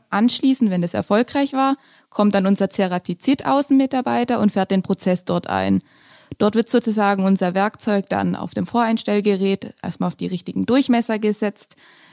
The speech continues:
mit dem sozusagen ein Check-in dann auf der Maschine angelernt.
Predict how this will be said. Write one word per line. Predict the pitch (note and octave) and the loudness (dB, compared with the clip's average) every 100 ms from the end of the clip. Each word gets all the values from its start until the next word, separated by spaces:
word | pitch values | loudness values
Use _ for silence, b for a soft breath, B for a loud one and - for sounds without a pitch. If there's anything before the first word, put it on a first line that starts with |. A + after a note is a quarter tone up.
| b _ - | b _ -4
mit | F#3 F3+ | -4 0
dem | E3+ | -2
sozusagen | E3+ F3+ F3+ F3 D#3+ E3+ | 0 -2 -2 -2 -2 -2
ein | E3 E3 | -4 -4
Check-in | - A#3+ - G#3+ G#3 G3+ | -2 -2 -2 2 2 2
dann | F3 E3+ | 0 -4
auf | E3 | -4
der | E3+ | -4
Maschine | E3+ - E3+ F3 | -4 -4 -4 -2
angelernt. | - D4 C4+ B3 B3 B3 B3 | 2 4 4 2 2 4 2